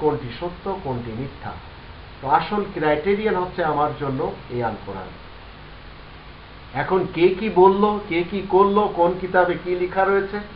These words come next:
এগুলি আমার দেখার সমান নেই, কারণ আমি মৃত্যুমুখী, আমি মৃত্যুর দিকে চলে যাচ্ছি এবং পরকালে আমার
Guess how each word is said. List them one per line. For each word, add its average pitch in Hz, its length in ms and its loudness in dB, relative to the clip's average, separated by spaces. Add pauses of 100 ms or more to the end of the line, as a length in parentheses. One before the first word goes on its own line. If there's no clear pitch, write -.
(360)
এগুলি 185 360 0
আমার 170 340 4
দেখার 160 300 -2 (100)
সমান 190 240 -2
নেই, 220 160 -2 (440)
কারণ 165 400 2
আমি 147 380 -2 (560)
মৃত্যুমুখী, 151 1040 -4 (360)
আমি 123 180 -4
মৃত্যুর 147 840 -4 (100)
দিকে 143 300 -6
চলে 120 220 -4
যাচ্ছি - 360 -12 (840)
এবং 143 260 2 (120)
পরকালে 165 600 6
আমার 165 260 6